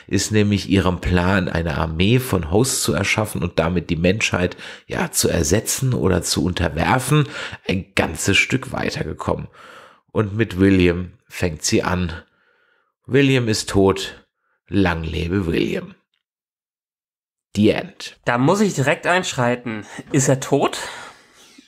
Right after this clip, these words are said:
Speaker 2: Ist er wirklich tot?
Speaker 1: Naja, er
Speaker 2: Wir haben
Speaker 1: kriegt
Speaker 2: nicht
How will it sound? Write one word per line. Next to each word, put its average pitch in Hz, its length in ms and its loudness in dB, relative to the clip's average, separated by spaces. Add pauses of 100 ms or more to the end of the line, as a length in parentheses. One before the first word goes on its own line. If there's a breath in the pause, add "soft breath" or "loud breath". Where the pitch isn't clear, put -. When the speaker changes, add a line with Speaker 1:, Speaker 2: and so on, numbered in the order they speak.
Speaker 2:
Ist 127 200 -4
er 147 120 -2
wirklich 170 320 -6
tot? 196 260 -10 (100)
Speaker 1:
Naja, 92 460 0
er 80 160 0
Speaker 2:
Wir - 20 0
haben 113 140 2
Speaker 1:
kriegt 98 180 0
Speaker 2:
nicht - 240 -12